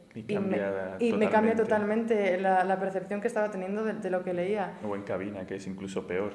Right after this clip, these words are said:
Speaker 1: <laughs> Empezar
Speaker 2: Eh,
Speaker 1: un
Speaker 2: sí,
Speaker 1: discurso y no
Speaker 2: ah,
Speaker 1: saber
Speaker 2: interpretando,
Speaker 1: si
Speaker 2: por
Speaker 1: es un hombre o una
Speaker 2: supuesto,
Speaker 1: mujer.
Speaker 2: por supuesto. Y algo también bastante interesante son, por ejemplo, las palabrotas y el, el ma-,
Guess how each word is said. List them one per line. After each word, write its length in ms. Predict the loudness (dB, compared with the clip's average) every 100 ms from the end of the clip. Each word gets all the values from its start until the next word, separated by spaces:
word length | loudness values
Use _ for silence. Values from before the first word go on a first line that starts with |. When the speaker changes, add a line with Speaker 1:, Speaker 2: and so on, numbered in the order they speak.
| -10
Speaker 1:
<laughs> 100 | -12
Empezar 320 | -4 0 2
Speaker 2:
Eh, 40 | 4
Speaker 1:
un 40 |
Speaker 2:
sí, 40 | 2
Speaker 1:
discurso 340 | 2 0 0
y 40 |
no 80 | 2
Speaker 2:
ah, 40 | 4
Speaker 1:
saber 400 | 4 4 4 2
Speaker 2:
interpretando, 640 | 0 0 0 0 0 2
Speaker 1:
si 80 | 0
Speaker 2:
por 80 |
Speaker 1:
es 60 | 0
un 140 | -2
hombre 160 | 0 0
o 100 | 0
una 40 | 0
Speaker 2:
supuesto, 120 | 0
Speaker 1:
mujer. 140 | -2 -6
Speaker 2:
por 100 | -6
supuesto. 520 | -8 -6 -8 -8 -10 -10 -14 -20 -20 -20 -20 -20 -20 _ _
Y 120 | 0 2
algo 340 | 4 2 2
también 380 | 2 0 2 2
bastante 1160 | 0 -2 -2 -2 -2 -2 -2 -2 -4 -6 -12 -18 -20 -20 -10
interesante 840 | -6 -2 -2 -2 -4 -4 -4 -6 -10 -16 -20 -20 -20 -20 _ _ -20 -20 -20 -10
son, 180 | -6 -2
por 100 | -2
ejemplo, 220 | 0 2
las 200 | 2 0
palabrotas 680 | -2 -2 -2 -2 -4 -6 -12 -10
y 120 | -6
el, 300 | -6 -6 -6
el 220 | -6 -6
ma-, 200 | -8 -8